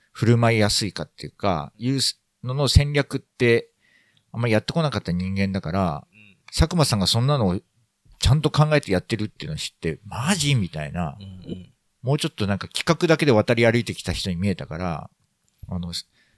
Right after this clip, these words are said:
Speaker 1: 佐久間さんもそんなことちゃんとやってるんだと思って。
Speaker 2: みんなやりますよ。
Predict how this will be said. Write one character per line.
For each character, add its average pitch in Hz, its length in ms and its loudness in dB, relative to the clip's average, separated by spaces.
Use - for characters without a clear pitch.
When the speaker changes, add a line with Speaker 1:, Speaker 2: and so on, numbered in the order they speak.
Speaker 1:
佐 - 160 0
久 202 100 -2
間 165 100 6
さ 135 120 4
ん 104 60 0
も 92 60 -2
そ 120 140 0
ん 120 40 2
な 123 80 -2
こ 120 80 -6
と 101 80 -2
ち - 100 -2
ゃ 113 60 2
ん 104 40 -2
と 117 80 -2
や 104 80 4
っ - 20 -6
て 127 120 -4
る 107 80 -2
ん 90 40 -2
だ 78 140 -6
と 78 120 -14
思 82 80 -14
っ - 40 -16
て。 95 40 -10
Speaker 2:
み 110 120 0
ん 139 80 4
な 135 100 4
や 131 80 4
り 147 80 4
ま 165 120 6
す 127 140 0
よ。 87 180 -4